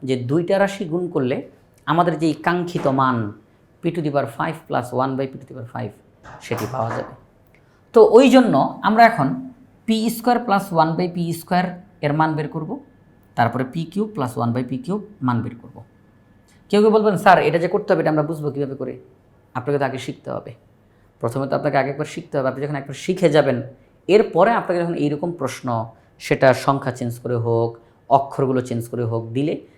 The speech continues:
বা একটু ঘুরাইয়া দিলেও আপনি সেটা পারবেন। তো আগে তো একবার শিখতে হবে। তো এখন পি স্কয়ার প্লাস ওয়ান by পি স্কয়ার। তাহলে আমি যদি এটাকে এ স্কয়ার প্লাস বি স্কয়ার বলি,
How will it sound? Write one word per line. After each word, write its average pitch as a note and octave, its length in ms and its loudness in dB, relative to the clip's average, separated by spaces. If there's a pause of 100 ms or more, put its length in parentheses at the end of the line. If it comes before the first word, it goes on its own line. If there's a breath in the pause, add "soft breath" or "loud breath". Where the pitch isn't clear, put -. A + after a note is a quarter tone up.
(200 loud breath)
বা - 120 2
একটু D#3+ 260 2
ঘুরাইয়া B2+ 340 6
দিলেও D#3 240 -2 (100)
আপনি A#2+ 160 -10
সেটা A#2 160 -8
পারবেন। - 320 -12 (420)
তো - 100 -20
আগে B2+ 200 -6
তো - 100 0
একবার C3 140 -4
শিখতে - 340 -14
হবে। A#2 240 -14 (880 soft breath)
তো E3+ 60 2
এখন E3 300 8 (1080)
পি F#3 240 0
স্কয়ার G#3+ 260 6
প্লাস G#3+ 260 4
ওয়ান C3+ 200 2
by C3+ 160 -2
পি B2+ 140 -8
স্কয়ার। - 320 -14 (800 soft breath)
তাহলে D#3+ 120 4
আমি E3 120 4
যদি F#3 100 2
এটাকে F#3+ 260 0
এ E3 380 -2
স্কয়ার G#3 360 0
প্লাস E3 200 4 (220)
বি G3 220 0
স্কয়ার - 280 -6
বলি, E3 300 -6